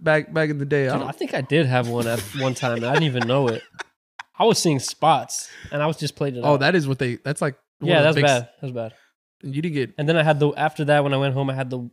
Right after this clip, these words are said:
Speaker 2: literally the worst headache I've ever had in my life.
Speaker 1: <laughs>
Speaker 2: I'm pretty, that was heat related. <laughs>
Speaker 1: Should
Speaker 2: Didn't,
Speaker 1: not be
Speaker 2: didn't
Speaker 1: pl-,
Speaker 2: tell anyone.
Speaker 1: should not be playing sports <laughs> when you're a kid out here in the summer. But, uh, so I've been going to the pool, and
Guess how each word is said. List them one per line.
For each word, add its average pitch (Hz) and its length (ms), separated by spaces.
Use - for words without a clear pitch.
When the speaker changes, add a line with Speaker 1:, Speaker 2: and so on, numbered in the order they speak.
Speaker 2:
literally 165 320
the 151 120
worst 135 380
headache 143 300
I've 120 180
ever 123 220
had 127 160
in 120 60
my 113 100
life. 110 280
Speaker 1:
<laughs> - 1120
Speaker 2:
I'm 554 80
pretty, 208 240
that 165 140
was 180 140
heat 180 160
related. 135 440
<laughs> - 60
Speaker 1:
Should - 160
Speaker 2:
Didn't, 262 100
Speaker 1:
not - 100
be 160 40
Speaker 2:
didn't 254 160
Speaker 1:
pl-, - 20
Speaker 2:
tell 196 120
anyone. 165 260
Speaker 1:
should 214 160
not 180 200
be 180 120
playing 170 260
sports 143 640
<laughs> - 300
when 175 760
you're 151 140
a 139 40
kid 160 240
out 139 100
here 139 120
in 139 80
the 135 80
summer. 131 360
But, 202 220
uh, 190 140
so 233 120
I've 226 40
been 285 100
going 262 160
to 139 60
the - 60
pool, 202 240
and 143 220